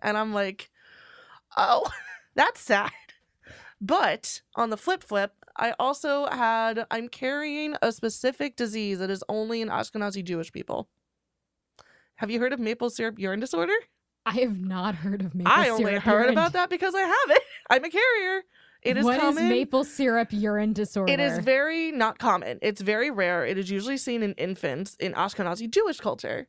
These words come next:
Speaker 1: where you basically get really sweet urine and then you die.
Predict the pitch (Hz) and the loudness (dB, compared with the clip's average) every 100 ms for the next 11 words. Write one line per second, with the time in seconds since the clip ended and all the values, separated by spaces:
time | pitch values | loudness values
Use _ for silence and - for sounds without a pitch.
0 | - 208 214 214 208 214 - _ - 214 | -6 -2 0 0 0 -4 -8 _ -8 -4
1 | 226 226 214 220 220 226 214 208 208 202 | -4 -4 -4 -4 -6 -6 -6 -4 -4 -4
2 | 214 220 226 - - 208 196 196 196 _ | -4 -2 -4 -6 -8 -6 -6 -4 -6 _
3 | _ 185 202 139 110 214 - 208 202 196 | _ -2 0 0 -2 -6 -6 -4 -2 -2
4 | 196 190 170 156 - 95 | -2 -4 -2 -2 -2 -8